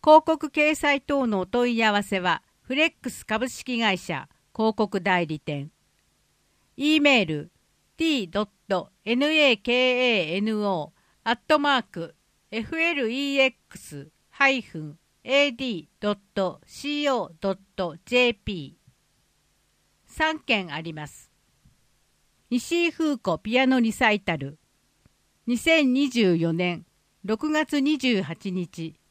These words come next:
金曜。会場十九時、開演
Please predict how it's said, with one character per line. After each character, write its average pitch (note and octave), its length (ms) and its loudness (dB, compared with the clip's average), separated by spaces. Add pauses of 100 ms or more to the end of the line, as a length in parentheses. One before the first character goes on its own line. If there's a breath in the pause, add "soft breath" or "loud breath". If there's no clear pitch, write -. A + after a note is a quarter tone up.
(140)
金 C4 320 0
曜。 G3 360 4 (680)
会 C#4+ 300 4
場 B3+ 320 6
十 C#4+ 320 4
九 B3+ 200 0
時、 D#3 300 -8 (380)
開 C#4+ 340 4
演 B3 240 0